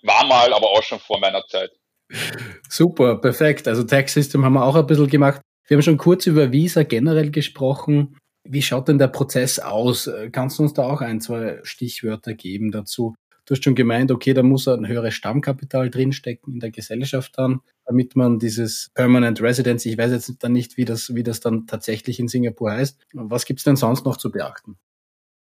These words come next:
Speaker 1: Ja, also ich meine, da gibt's halt verschiedene Pässe, die man ansuchen kann.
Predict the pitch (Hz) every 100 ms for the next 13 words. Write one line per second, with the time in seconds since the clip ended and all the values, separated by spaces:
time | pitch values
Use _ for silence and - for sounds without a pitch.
0 | _ 98 107 120 135 127 123 - 143 127
1 | - 147 143 117 113 113 175 139 131 110
2 | 123 - 160 180 151 135 -